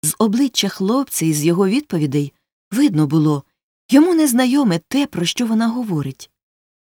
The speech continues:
Він дуже поважно і охоче розповідав про придворні звичаї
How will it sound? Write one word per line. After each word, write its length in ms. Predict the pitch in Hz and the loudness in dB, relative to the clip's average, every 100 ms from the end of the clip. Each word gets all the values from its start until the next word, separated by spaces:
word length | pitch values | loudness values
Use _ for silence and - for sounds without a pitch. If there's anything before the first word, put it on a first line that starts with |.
| _ | _
Він 200 | 214 339 | 0 2
дуже 240 | 214 180 175 | 4 2 2
поважно 760 | 165 147 139 196 240 202 175 | 0 -2 -2 -2 -2 0 2
і 240 | 151 147 143 | 2 0 -2
охоче 480 | 135 - 233 - 143 | -4 -2 -2 -2 -6
розповідав 760 | 139 - 147 143 160 202 175 _ _ _ _ | -6 -6 -6 -4 -4 -4 -6 _ _ _ _
про 200 | - 170 | -2 0
придворні 600 | - 185 180 269 220 143 | 2 2 2 2 0 -2
звичаї 760 | 123 127 175 185 - 165 160 | -2 0 0 0 -2 -2 -2